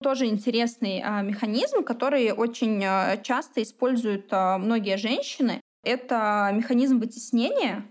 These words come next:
Он, опять же, свойственен и детям,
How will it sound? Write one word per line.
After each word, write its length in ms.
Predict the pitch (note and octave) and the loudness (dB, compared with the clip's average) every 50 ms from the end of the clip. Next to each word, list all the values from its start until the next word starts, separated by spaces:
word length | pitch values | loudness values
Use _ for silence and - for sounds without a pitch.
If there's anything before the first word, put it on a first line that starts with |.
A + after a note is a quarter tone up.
| - - | -6 -2
Он, 200 | A#3+ C4 C#4 C#4 | -2 0 0 0
опять 360 | C4 C4+ C#4 C4 C4 C4 B3+ | 0 0 0 0 0 0 0
же, 300 | B3 A#3+ A3 G#3+ G#3 F3+ | 0 0 2 2 0 0
свойственен 800 | - - - B3 B3+ C4 C4 - - B3+ A3 G#3 G#3 G3 - - _ - | -2 -6 -2 -2 -2 -2 -2 -2 0 0 0 2 0 -2 -4 -10 _ -2
и 80 | A#3+ | 0
детям, 520 | A3 G3+ B3 D#4 - - - G#4 C4+ - | 0 2 0 0 0 0 0 2 2 0